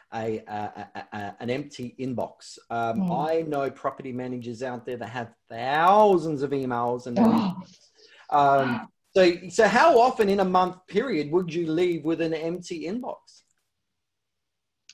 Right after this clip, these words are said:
Speaker 2: Uh, most days I do.
Speaker 1: That's
Speaker 2: Uh,
Speaker 1: amazing. Like, just
Speaker 2: yeah.
Speaker 1: congratulations. That,
Speaker 2: Thank
Speaker 1: that,
Speaker 2: you.
Speaker 1: that does prove that you have emails under control. So everybody, remember, if you want to get different results,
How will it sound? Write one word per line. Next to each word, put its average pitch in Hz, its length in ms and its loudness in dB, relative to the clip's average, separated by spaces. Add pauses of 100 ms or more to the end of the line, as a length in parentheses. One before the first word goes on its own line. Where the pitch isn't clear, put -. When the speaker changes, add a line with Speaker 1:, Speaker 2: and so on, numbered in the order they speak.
(160)
Speaker 2:
Uh, 233 280 8
most 247 340 4
days 190 540 2
I 180 120 -2
do. 190 420 -4 (140)
Speaker 1:
That's 185 220 -2
Speaker 2:
Uh, 220 40 -6
Speaker 1:
amazing. 190 400 -2
Like, 123 260 -14
just 147 160 -8
Speaker 2:
yeah. 147 200 2
Speaker 1:
congratulations. 165 640 -6 (100)
That, 143 140 -2
Speaker 2:
Thank 220 280 2
Speaker 1:
that, - 20 -8
Speaker 2:
you. 180 380 -6 (140)
Speaker 1:
that 175 240 2
does 175 420 4 (120)
prove 202 720 0 (400)
that 156 260 2
you 175 180 -8
have 160 520 0 (100)
emails 156 680 -2
under 151 200 -2
control. 160 400 -2
So 165 140 -10
everybody, 190 440 2
remember, 190 520 2
if 151 180 -4
you 262 280 0
want 226 320 2
to 226 140 -6
get 220 340 2
different 220 400 -2
results, 196 680 2